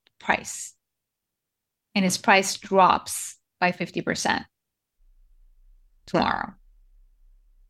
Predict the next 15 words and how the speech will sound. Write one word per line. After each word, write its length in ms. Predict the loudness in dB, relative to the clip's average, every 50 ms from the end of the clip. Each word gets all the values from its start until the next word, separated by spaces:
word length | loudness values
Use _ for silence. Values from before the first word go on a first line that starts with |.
| _ _ _ _ _ _ _ _ _ _ _ _ _
how 140 | 2 2 4
would 100 | 4 4
I 100 | 0 0
feel? 300 | -2 -2 -4 -4 -4 -6 _ _ _ _ _ _ _ 2
And 80 | 2 2
I 60 | 2
come 240 | 2 2 2 2 2
up 160 | 2 0 -4 -6 -6
with 140 | -4 -2 -2
explore 420 | -4 -4 -4 -2 0 2 2 4
that. 320 | 4 6 6 6 6 4 0 -10 _ _ _ _ _ -4
You're 100 | -2 2
probably 240 | 4 4 4 4
gonna 220 | 2 0 -2 -2 -4
feel 420 | -6 -8 -4 -4 -2 -2 -2 -4